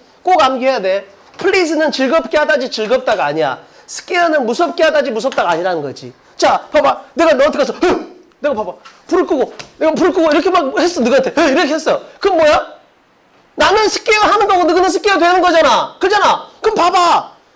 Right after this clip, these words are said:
그럼 내가, 야, 난 선생님, 난 선생님 때문에 무섭게 되었다. 이걸 해봐. 해봐. I.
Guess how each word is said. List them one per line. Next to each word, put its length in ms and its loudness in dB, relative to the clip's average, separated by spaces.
그럼 160 0
내가, 200 2
야, 80 4
난 180 4
선생님, 360 2
난 160 2
선생님 300 2
때문에 420 0
무섭게 320 0
되었다. 260 2
이걸 160 4
해봐. 180 -4
해봐. 200 -14
I. 400 -2